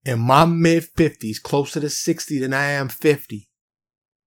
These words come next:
that I'm still in good shape, that I'm still strong. Because I lifted stuff I didn't think I could lift.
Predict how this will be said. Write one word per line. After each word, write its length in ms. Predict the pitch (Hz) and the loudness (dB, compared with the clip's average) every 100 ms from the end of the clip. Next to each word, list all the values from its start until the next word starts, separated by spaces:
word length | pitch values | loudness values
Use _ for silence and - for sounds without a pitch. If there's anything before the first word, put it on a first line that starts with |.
| _ _ _ _ _ _ | _ _ _ _ _ _
that 100 | 127 | -2
I'm 120 | 139 147 | -2 0
still 280 | - 156 | 0 0
in 100 | 135 | 0
good 180 | 117 123 | -4 -4
shape, 380 | - 147 120 _ _ _ _ _ _ _ _ _ - | -4 -6 -8 _ _ _ _ _ _ _ _ _ -4
that 100 | 123 | -2
I'm 120 | 135 | -2
still 280 | - 156 123 | -2 0 0
strong. 560 | - - 151 120 - _ _ _ _ _ _ _ _ _ - | -2 0 0 0 -8 _ _ _ _ _ _ _ _ _ -12
Because 460 | 123 143 131 113 _ _ _ _ _ _ _ _ _ - | -2 0 -2 -6 _ _ _ _ _ _ _ _ _ -2
I 160 | 143 | 0
lifted 380 | 190 190 180 160 | 2 -2 -2 -4
stuff 420 | - 175 170 - _ _ _ _ _ _ _ _ _ - | -2 -2 -2 -6 _ _ _ _ _ _ _ _ _ -4
I 240 | 135 156 156 | 0 2 2
didn't 300 | 156 156 143 | -2 -6 -2
think 160 | 160 | 0
I 80 | 165 | 0
could 160 | 160 151 | -2 -2
lift. 340 | 190 123 - | -2 -4 -12